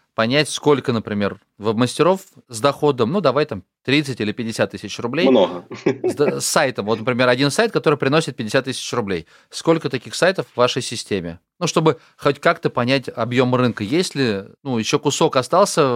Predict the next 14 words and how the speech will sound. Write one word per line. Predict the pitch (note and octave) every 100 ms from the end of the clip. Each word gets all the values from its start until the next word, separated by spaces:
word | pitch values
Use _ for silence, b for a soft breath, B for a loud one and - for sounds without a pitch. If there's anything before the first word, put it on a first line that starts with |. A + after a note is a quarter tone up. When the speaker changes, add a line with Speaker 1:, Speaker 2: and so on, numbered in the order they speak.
| A2+
Speaker 1:
вот | G#2+
от | A#2+ A2
этого | A#2
пирога? | G#2 B2 A#2+ G#2
Там | G#2
есть | G#2 E3 -
смысл | D3+ B2+
туда | G#2+ A2+
лезть, | G#2+ C#3+ A#2+
бороться? | G#2+ A2 C#3 - A#2+ b b b
Или | A#2+ C3+
он | C3+
уже | C#3 B2
там | A#2 G#2+ G2+